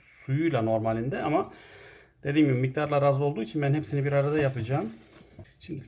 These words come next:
yarım bardak su ekleyelim. Daha sonra kalanını ilave ederim. Evet, görüldüğü üzere zorlu-, zorluk çekiyor rondomuz.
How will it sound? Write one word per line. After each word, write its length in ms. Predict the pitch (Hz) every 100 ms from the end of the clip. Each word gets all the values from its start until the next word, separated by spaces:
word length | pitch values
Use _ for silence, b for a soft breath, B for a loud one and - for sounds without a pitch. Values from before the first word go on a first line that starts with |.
| -
yarım 280 | 139 143 135
bardak 300 | 127 131 127
su 160 | -
ekleyelim. 480 | 139 - 127 143 160
Daha 160 | 139 135
sonra 320 | 120 135 165
kalanını 360 | 135 127 123
ilave 360 | 156 113 113 156
ederim. 360 | 117 104 95 - - - 392 - - - - - - - - - - - - - - - - _ _ _ _ - - _ _ - - - - - - - - - - - - - - - - - - - - - - 185
Evet, 120 | 151 -
görüldüğü 400 | 180 190 185 190
üzere 300 | 165 170 202 214 165
zorlu-, 520 | 175 185 190 156 135
zorluk 280 | 175 196 202
çekiyor 320 | 190 160 175 160
rondomuz. 500 | 175 175 165 214